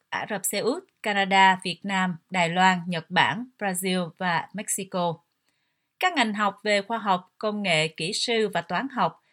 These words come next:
tiếp tục thu hút sinh viên quốc tế nhiều nhất, với hơn một nửa tổng số du học sinh tại Mỹ theo đuổi các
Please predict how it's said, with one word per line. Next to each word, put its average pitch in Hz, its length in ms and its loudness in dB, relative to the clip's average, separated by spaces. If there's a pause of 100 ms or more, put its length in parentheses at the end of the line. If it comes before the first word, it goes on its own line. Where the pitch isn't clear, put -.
(140)
tiếp 359 180 -8
tục 196 220 0
thu 220 120 -4
hút 269 180 -4
sinh 220 200 -4
viên 196 200 -4
quốc 277 200 -8
tế 214 180 -2
nhiều 208 180 -4
nhất, 220 260 0 (440)
với 226 260 0
hơn 233 300 -2
một 170 200 -4
nửa 147 360 -2
tổng - 180 -6
số 214 320 -4
du 208 80 -4
học 175 160 -4
sinh 196 320 -6
tại 156 140 -2
Mỹ 160 380 -4
theo 196 120 -6
đuổi 143 280 -6
các 269 140 -10